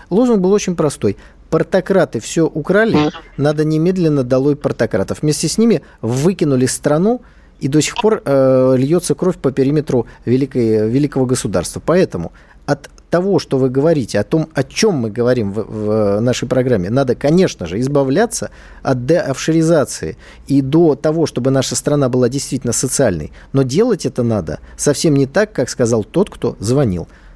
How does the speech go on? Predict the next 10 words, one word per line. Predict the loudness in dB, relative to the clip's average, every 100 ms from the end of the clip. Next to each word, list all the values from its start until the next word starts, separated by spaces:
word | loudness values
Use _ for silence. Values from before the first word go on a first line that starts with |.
| -10 -4
Потому | 0 -2
что | -2 -4
каждый | 0 0 2 0
раз, | 0
когда | -2 -4 -2
это | 0 -2
происходит, | -2 -2 0 0 -2 -20 -6
мы | 0 0
теряем | 2 2 2 2 -2
территорию. | -2 -4 -4 -6 -6